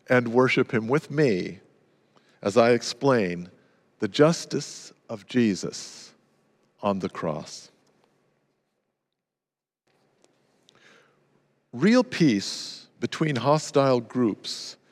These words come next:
can never come about without justice. A cessation of violence may come periodically for various reasons,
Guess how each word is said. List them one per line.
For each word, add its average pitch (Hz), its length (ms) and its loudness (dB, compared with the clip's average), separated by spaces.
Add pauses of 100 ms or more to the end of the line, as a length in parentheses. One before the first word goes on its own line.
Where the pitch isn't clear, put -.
(340)
can 113 260 0
never 165 300 4
come 151 240 -4
about 120 420 0
without 95 360 -2
justice. - 680 -6 (1400)
A 120 80 2
cessation 208 720 4
of 165 80 2
violence 143 520 6
may 156 240 4
come 156 380 0
periodically 165 800 2
for - 160 -2
various 180 400 2
reasons, 110 560 0